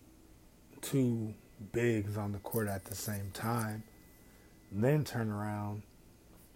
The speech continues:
if you just wanna be smart, you can just play Kuzma or LeBron at the four with A D, Dwight, Boogie,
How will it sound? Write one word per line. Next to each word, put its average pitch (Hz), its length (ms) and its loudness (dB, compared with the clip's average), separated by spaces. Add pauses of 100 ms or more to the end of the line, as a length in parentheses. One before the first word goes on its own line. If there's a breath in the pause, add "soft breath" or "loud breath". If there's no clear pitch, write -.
(600)
if 123 300 0
you 113 40 2
just 110 220 0
wanna 110 240 0
be 101 180 0
smart, 113 540 0
you 101 140 -2
can 101 200 -4
just 101 280 -6
play 101 540 -2 (1300)
Kuzma 107 760 4 (1000)
or 127 180 6
LeBron 107 600 0
at 104 140 -4
the 104 80 -8
four - 480 0 (800)
with 110 280 -4
A 113 180 2
D, 110 360 4
Dwight, 104 720 -2 (2250)
Boogie, 113 840 4